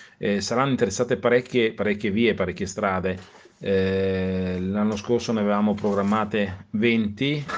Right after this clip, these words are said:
di cui ne abbiamo fatte cinque per circa centomila euro. Ci rimane un residuo di duecentocinquantatremila novecentottantaquattro che andremo a realizzare adesso, eh, in questo, in, nel prossimo, nei prossimi, nei prossimi giorni, nei prossimi mesi.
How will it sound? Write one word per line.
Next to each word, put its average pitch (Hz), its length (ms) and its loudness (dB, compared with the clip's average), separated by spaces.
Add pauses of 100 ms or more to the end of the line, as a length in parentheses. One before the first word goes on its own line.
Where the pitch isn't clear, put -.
di 101 160 -4
cui 110 400 2
ne 98 140 -4
abbiamo 101 360 0
fatte 95 420 -4
cinque 110 440 0
per 90 180 -2
circa 90 300 -4
centomila 95 560 0
euro. 117 360 2 (280)
Ci - 140 -4
rimane 117 300 4
un 107 80 2
residuo 110 380 0
di 101 180 0
duecentocinquantatremila 104 1200 0
novecentottantaquattro 104 960 -2
che 104 100 -2
andremo 98 300 0
a 90 40 -2
realizzare 98 480 0
adesso, 85 580 -2 (380)
eh, 78 460 -4
in 87 100 -8
questo, 92 520 -4
in, 95 160 -4
nel 107 160 -2
prossimo, 92 560 -2
nei 98 120 -4
prossimi, 90 520 -4
nei 101 140 -4
prossimi 101 360 -4
giorni, 90 220 -2
nei 87 80 -2
prossimi 85 320 -8
mesi. 71 360 -12